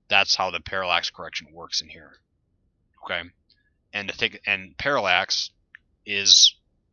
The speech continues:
it's a function of, of, um, bearing, it's a function of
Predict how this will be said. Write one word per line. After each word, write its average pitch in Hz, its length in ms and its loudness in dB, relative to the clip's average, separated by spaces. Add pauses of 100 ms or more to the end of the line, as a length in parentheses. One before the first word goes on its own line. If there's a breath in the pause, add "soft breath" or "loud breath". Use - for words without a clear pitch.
it's 101 140 -6
a 95 40 -8
function 98 400 -6
of, 87 280 -8 (720)
of, 87 320 -6 (180)
um, 78 300 -14
bearing, 110 540 -4
it's 107 180 -4
a 92 60 -10
function 95 340 -8
of 87 60 -18